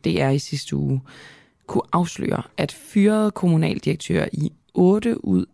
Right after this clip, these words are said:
af tolv kommuner har fået gyldne håndtryk, der svarer til to års løn med sig. Og lad os lige høre, øh, hvad formanden Djøf, Sara Vergo, øh, sagde, da jeg snakkede med hende.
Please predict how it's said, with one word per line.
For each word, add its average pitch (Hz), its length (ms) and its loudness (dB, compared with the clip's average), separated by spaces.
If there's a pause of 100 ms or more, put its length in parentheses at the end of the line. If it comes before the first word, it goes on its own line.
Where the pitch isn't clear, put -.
af 180 80 -4
tolv - 240 -4
kommuner 147 400 -2
har 139 140 -6
fået 180 480 2 (480)
gyldne - 260 0
håndtryk, 143 520 0
der 170 100 -4
svarer 170 540 0 (460)
til - 140 -12
to - 260 -8
års - 320 -4
løn 139 140 -4 (640)
med 135 120 -2
sig. - 120 -12 (640)
Og - 100 2
lad 190 80 2
os - 120 -8
lige 233 140 0
høre, 208 420 4 (120)
øh, 156 640 2
hvad 160 300 2 (640)
formanden 170 440 2
Djøf, 202 260 -2
Sara 156 260 0
Vergo, 147 400 0 (260)
øh, 151 300 0
sagde, 185 340 -2
da 220 100 -2
jeg 170 100 2
snakkede 180 340 -2
med 185 140 4
hende. 170 380 2